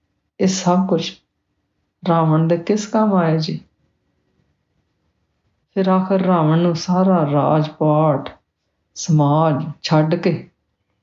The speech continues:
ਇਸ ਸੰਸਾਰ ਤੋਂ ਜਾਣਾ ਪਿਆ ਜੀ। ਅਤੇ ਹੁਣ ਉਸ ਰਾਵਣ ਦੇ ਘਰ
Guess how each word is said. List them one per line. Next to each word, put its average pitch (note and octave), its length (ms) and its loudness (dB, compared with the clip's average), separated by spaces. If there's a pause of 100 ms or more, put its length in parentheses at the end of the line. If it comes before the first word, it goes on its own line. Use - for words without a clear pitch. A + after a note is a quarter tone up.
(800)
ਇਸ F#3 220 -2
ਸੰਸਾਰ D#3 560 0
ਤੋਂ D#3+ 180 -2
ਜਾਣਾ D3 360 0
ਪਿਆ F#3 300 0
ਜੀ। - 240 -10 (1900)
ਅਤੇ F#3 220 0
ਹੁਣ E3+ 320 0
ਉਸ F#3 260 0 (360)
ਰਾਵਣ D#3+ 360 2
ਦੇ F3 140 -2
ਘਰ F3 300 0